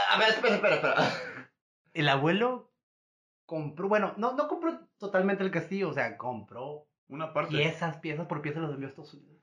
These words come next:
Speaker 1: O sea, para las piezas hay que rearmarlo allá en Estados Unidos.
Speaker 2: O sea, era un monasterio en España.
Speaker 1: Ajá.
Speaker 2: En Guadalajara, ¿no? Y este güey dijo, "No quiero".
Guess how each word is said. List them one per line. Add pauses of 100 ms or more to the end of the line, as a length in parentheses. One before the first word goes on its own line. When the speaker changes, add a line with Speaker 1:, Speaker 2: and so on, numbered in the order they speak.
Speaker 1:
O
sea,
para
las
piezas
hay
que
rearmarlo
allá
en
Estados
Unidos.
Speaker 2:
O
sea,
era
un
monasterio
en
España.
Speaker 1:
Ajá.
Speaker 2:
En
Guadalajara,
¿no? (140)
Y
este
güey
dijo,
"No
quiero".